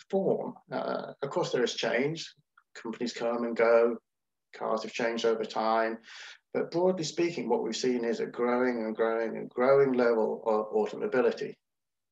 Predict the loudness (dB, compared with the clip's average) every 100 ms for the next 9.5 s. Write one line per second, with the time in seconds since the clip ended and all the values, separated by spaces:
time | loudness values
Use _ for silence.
0 | _ -10 -8 -6 -4 -2 0 2 2 0
1 | 0 4 6 6 4 0 _ _ _ _
2 | _ _ _ -20 -20 -14 -6 -6 -4 -2
3 | 0 0 -2 -6 -4 -2 -2 -2 -6 -4
4 | -4 -6 -8 -10 -10 -10 -8 -2 2 2
5 | 2 0 4 4 4 4 2 2 0 -4
6 | -4 -4 -2 0 0 0 0 -2 -4 -6
7 | -10 -4 -4 0 0 2 4 4 2 0
8 | 0 0 0 0 2 2 2 2 0 0
9 | 0 2 2 -2 -6